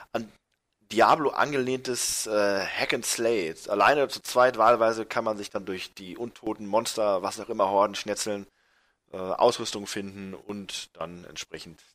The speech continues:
die Welt retten. Oder auch nicht. Ich habe das damals an einem, äh, Silvesterabend mit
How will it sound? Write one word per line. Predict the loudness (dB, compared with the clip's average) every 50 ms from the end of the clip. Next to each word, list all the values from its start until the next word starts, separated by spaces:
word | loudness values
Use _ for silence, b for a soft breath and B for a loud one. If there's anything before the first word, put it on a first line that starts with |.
| _ _
die | _ -8
Welt | -6 -6 -6 -8 -10 -12 -12 -12
retten. | -12 -12 -12 -16 -18 -18 _ _ _ _ _ _ _ _ _ _ _ _ _ _ _ _ _ _ _
Oder | 2 4 6 6
auch | 6
nicht. | 4 0 -4 -6 -8 -8
Ich | 0 4
habe | 6 6 6 6
das | 2 2
damals | 4 4 6 6 4 4 2 -2 -4 -4
an | -4 -2 0
einem, | 2 2 2 0 -2 -6 -8 -8 -8
äh, | -8 -8
Silvesterabend | -6 -4 -2 -2 -2 0 0 2 4 4 4 4 2 -4 -12 -12 -14 -14 -16
mit | _ -20 -20